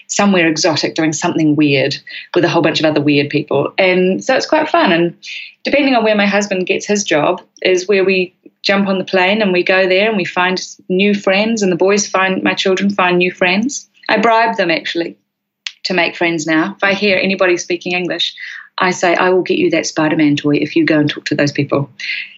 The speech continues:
And my <laughs> children have started bargaining. They look at the kid and they're like, "Yeah, Spider-Man toy and ten dollars."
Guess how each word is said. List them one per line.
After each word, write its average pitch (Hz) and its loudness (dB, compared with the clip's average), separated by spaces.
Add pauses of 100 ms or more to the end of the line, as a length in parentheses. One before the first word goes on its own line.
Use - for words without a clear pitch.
(120)
And 185 2
my 185 2
<laughs> - -2
children 233 2
have 185 -2
started 175 0
bargaining. 175 0
They 165 0
look 185 0
at 185 -8
the 170 -4
kid 175 0
and 170 -2
they're 165 -2
like, 160 -2
"Yeah, 190 -2
Spider-Man 208 0
toy 196 0
and 180 0
ten 180 -2
dollars." 160 -2